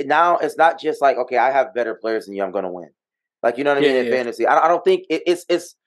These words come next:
Speaker 1: it, obviously that still is the case to some degree, but I think more and more managing your teams, figuring out who is those gems,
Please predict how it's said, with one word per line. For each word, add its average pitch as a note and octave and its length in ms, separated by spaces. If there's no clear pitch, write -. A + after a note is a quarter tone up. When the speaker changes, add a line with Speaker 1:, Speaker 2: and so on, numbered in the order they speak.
Speaker 1:
it, G#3 160
obviously G3+ 460
that D3 160
still D#3 260
is D3 220
the B2+ 100
case C3+ 300
to B2+ 100
some C3+ 240
degree, D#3 380
but A2+ 140
I D3+ 100
think D#3+ 360
more D3+ 340
and C3+ 100
more D3+ 200
managing C3+ 460
your C3+ 80
teams, C#3+ 340
figuring D3+ 380
out D3+ 240
who D3+ 180
is D3+ 280
those C3 260
gems, G#2+ 560